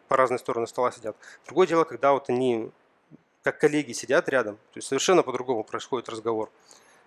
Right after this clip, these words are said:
Это, э, по, по опыту точно знаю. И второе — это листочек. Это очень важно, потому что когда, э, вы начнете проводить собеседование, вы будете давать задание на написание кода. И вот вы,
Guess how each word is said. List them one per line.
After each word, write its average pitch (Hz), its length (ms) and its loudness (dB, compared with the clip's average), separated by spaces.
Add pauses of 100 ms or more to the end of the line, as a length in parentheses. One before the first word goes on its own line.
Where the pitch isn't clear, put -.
(140)
Это, 113 500 -2
э, 113 320 -4 (160)
по, 127 260 2
по - 140 -2
опыту 131 260 2
точно 131 300 -4
знаю. 175 300 4 (580)
И 170 320 -4
второе — 175 400 2
это 143 160 -2
листочек. - 420 -8 (920)
Это - 80 -4
очень 151 240 2
важно, 120 260 0 (140)
потому 123 220 0
что 139 140 -8
когда, 135 800 2
э, - 40 -8
вы 135 320 0
начнете 127 600 -2 (360)
проводить 135 340 -2
собеседование, 143 640 0 (280)
вы 160 120 0
будете 156 460 -6
давать 139 340 2 (440)
задание 147 380 2
на 127 100 2
написание 135 560 0
кода. 120 280 -4 (580)
И 135 60 -6
вот 131 160 -4
вы, 156 300 0